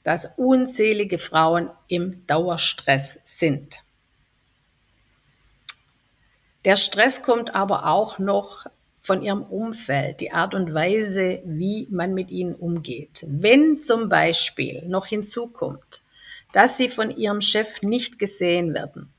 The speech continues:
ständig belehrt werden oder kritisiert, führt das bei Frauen oft zu einem Verlust des Selbstwertes. Sie kämpfen an allen Ecken und Enden und sie sind dauererschöpft.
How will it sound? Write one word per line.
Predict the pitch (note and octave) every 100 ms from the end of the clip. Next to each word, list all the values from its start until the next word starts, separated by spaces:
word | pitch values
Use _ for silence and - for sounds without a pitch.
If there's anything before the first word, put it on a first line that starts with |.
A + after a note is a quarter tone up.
| _ _ _ _
ständig | - G#3+ A3+ A#3 A#3
belehrt | G3 F#3 F#3 F#3+
werden | D#3+ C#3 D3
oder | C#3+ F3 F3+
kritisiert, | - F#3 F#3 F3 - F3 F3+ - -
führt | - A3+ A3+
das | G#3+
bei | - F#3
Frauen | - - D#3 G3 G#3+
oft | - A3 -
zu | - -
einem | E3+ E3 F#3+ G3 G3 _ _ -
Verlust | - E3 F3 A3 A#3+ - - -
des | E3+ - -
Selbstwertes. | - D#3 E3 - - C#3+ C#3+ - B2+ - - - _ _ _ _ - - - -
Sie | - G#3
kämpfen | C4+ D4 D4 A3+
an | G3+ -
allen | F#3+ B3+ C4+
Ecken | - B3 A#3
und | G#3+ G3+
Enden | F3 E3+ C#3+ C#3 _ _ _ _ _
und | - G3+
sie | G#3
sind | A3 A3 E3
dauererschöpft. | F3 G3 E3 D3 - C#3 - -